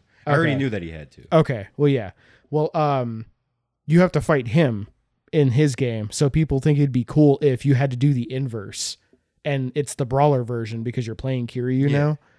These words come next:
Speaker 2: Yeah.
Speaker 1: and have to fight Ichiban and shit.
Speaker 2: That would be dope.
Speaker 1: Or you have to fight the whole crew, basically, whoever is there, you know? <laughs>
Speaker 2: There was a lot of characters. They would have to choose the main four.
Speaker 1: Yeah. Yeah.
Speaker 2: Because there's a lot of characters that joined your crew in that game.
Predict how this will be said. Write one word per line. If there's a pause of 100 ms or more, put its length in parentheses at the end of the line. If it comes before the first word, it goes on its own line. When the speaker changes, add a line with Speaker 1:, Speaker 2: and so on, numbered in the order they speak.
(160)
Speaker 2:
Yeah.
Speaker 1:
and
have
to
fight
Ichiban
and
shit.
Speaker 2:
That
would
be
dope. (140)
Speaker 1:
Or
you
have
to
fight
the
whole
crew,
basically,
whoever
is
there,
you
know?
<laughs>
Speaker 2:
There
was
a
lot
of
characters.
They
would
have
to
choose
the
main
four. (100)
Speaker 1:
Yeah. (340)
Yeah.
Speaker 2:
Because
there's
a
lot
of
characters
that
joined
your
crew
in
that
game.